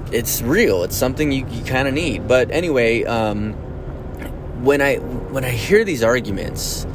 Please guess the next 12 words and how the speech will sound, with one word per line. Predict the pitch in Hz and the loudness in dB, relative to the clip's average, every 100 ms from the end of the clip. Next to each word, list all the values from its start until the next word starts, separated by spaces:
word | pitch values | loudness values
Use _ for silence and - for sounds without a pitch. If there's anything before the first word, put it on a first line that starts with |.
| - | -4
you | 127 165 | 0 2
can | 175 156 | 2 2
tell | - 147 160 113 107 104 - - - - - - - - | 2 4 6 6 4 0 -4 -4 -4 -6 -6 -6 -6 -4
they | 151 | 0
don't | 190 170 - | 0 0 -2
care | - 170 185 | -2 2 4
about | 143 120 - | 4 4 2
children. | - 190 127 - - - - - - - - - - - - - | 0 2 2 0 -2 -2 -4 -4 -4 -4 -4 -6 -6 -4 -4 -2
They | 135 | 2
don't. | 147 226 247 - - - - - - | 4 6 4 2 -4 -4 -4 -2 -2
They | 131 139 | 0 2
don't. | 127 180 208 135 113 | 4 4 4 0 -4